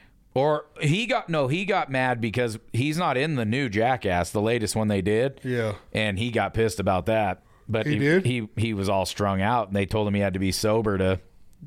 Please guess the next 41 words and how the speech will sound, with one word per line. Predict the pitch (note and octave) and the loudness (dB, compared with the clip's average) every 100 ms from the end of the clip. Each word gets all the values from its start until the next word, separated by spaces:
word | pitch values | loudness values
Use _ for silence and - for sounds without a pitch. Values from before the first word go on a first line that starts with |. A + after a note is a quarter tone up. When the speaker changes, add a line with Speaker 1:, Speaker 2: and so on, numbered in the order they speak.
| - - - - - - | -20 -20 -20 -20 -12 -4
Speaker 1:
do | G#2 G#2+ | -2 0
the | G2 | 0
movie, | G#2+ A2 G2 | 0 0 0
and | F#2 | -2
he | F#2+ | -2
couldn't | G2+ F2 | -2 0
do | G#2+ G#2+ | 2 0
it. | - - - - - - | -2 -10 -20 -20 -20 -8
So | - G2 | -2 0
that's | F#2 A2+ - | 0 -2 -2
why | F#2 | -2
he's | F#2+ G#2+ F#2 | 0 -2 0
mad | F#2+ F#2 | 0 0
at | F#2 | 0
all | F#2 | 0
them. | F2 G#2 F2+ F2 - - - - | 0 0 -2 -6 -12 -20 -10 -4
But, | G#2 - _ - - | -2 -4 _ -20 -18
I, | - - - | -16 -16 -6
you | D#3 | -2
know, | A#2+ F#2+ - - _ | -2 -4 -8 -20 _
I | - D3+ | -4 -2
think | F3 | -2
he | C3 | -4
was | A2 | -2
mad | B2+ B2+ | -2 -2
at, | A#2+ | -2
like, | A2 G2 | -2 0
Johnny | A#2 A#2+ A2 | 0 0 0
Knoxville | G#2+ A2 A#2+ A#2 A2 | 2 2 0 -2 0
and | G#2 | 0
that | G2 G2 | 0 0
Jeff | G#2 A2+ | 0 0
Tremaine | - A2 G#2+ A2+ A#2 | 0 -2 0 0 0
dude | A#2+ A#2 | 0 2
or | |
whatever, | A#2 A#2+ B2+ B2+ | 2 2 2 0
and | A2 G#2 | 0 2
then | G2+ G2 | 2 2
now, | G#2+ A2+ A2 F2 - _ - | 2 2 0 -2 -12 _ -4
now | G#2 G#2+ A2 | 0 0 0
he's | G#2+ F#2 - | 0 -2 -6